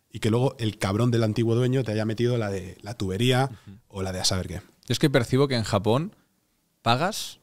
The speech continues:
Speaker 2: y te quedas a gusto. Es decir, no miras tanto el precio, igual también has comentado que hay cosas que no son muy caras, pero aunque pueda ser algo más caro de lo habitual, realmente sientes que hay un buen servicio,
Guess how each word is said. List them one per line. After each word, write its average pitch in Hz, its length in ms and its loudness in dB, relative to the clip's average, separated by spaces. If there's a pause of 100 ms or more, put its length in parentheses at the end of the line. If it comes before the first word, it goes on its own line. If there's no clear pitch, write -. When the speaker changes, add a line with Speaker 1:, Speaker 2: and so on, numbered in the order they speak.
(240)
Speaker 2:
y 113 100 0
te 98 120 2
quedas 101 220 2
a 85 40 -4
gusto. - 380 -6 (580)
Es 104 80 -2
decir, 120 180 2
no 123 80 4
miras 131 240 4
tanto 123 260 2
el 101 100 2
precio, 139 500 0
igual 101 280 4
también 98 200 -2
has 95 100 -4
comentado 95 280 0
que 95 60 0
hay 92 60 -2
cosas 92 220 -2
que 98 80 -4
no 92 100 -2
son 90 180 -2
muy 87 180 -2
caras, 113 380 0 (300)
pero 104 120 0
aunque 101 180 2
pueda 127 340 2
ser 131 300 2
algo 117 280 2
más 101 260 0
caro 110 460 2
de 90 120 -4
lo 85 220 0
habitual, 101 540 0 (320)
realmente 120 400 2
sientes 127 340 0
que 104 240 2
hay 98 100 0
un 101 100 0
buen 98 120 0
servicio, 127 640 0